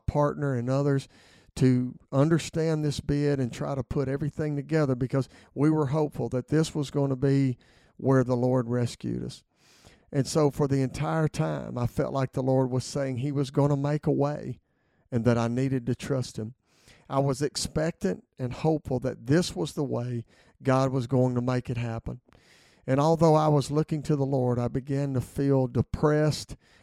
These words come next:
and emotionally spent. I just was finding myself just coming to the end of this, this very pressing time. This had been going on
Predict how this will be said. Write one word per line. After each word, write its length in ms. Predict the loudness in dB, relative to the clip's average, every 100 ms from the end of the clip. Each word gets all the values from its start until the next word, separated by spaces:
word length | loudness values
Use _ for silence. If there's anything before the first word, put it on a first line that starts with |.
| -8
and 140 | -2
emotionally 800 | -2 0 2 2 2 -2 -4 -4
spent. 480 | -4 -6 -4 -2 -2
I 80 | -2
just 280 | 0 0 -2
was 140 | -8
finding 480 | -4 -2 -2 -2 -4
myself 640 | -6 -6 -6 -2 -2 -4 -12 -20 -20 _
just 240 | 2 2 2
coming 300 | -2 0 0
to 180 | 2 2
the 140 | 2
end 460 | 0 0 0 -2 -4
of 140 | 0
this, 260 | 0 0 -8
this 220 | -4 -4
very 340 | -4 -4 -2 -2
pressing 540 | -2 0 0 0 -6
time. 400 | -6 -6 -4 -2
This 160 | -2 -2
had 100 | -2
been 200 | 0 4
going 240 | 6 6
on 260 | 4 4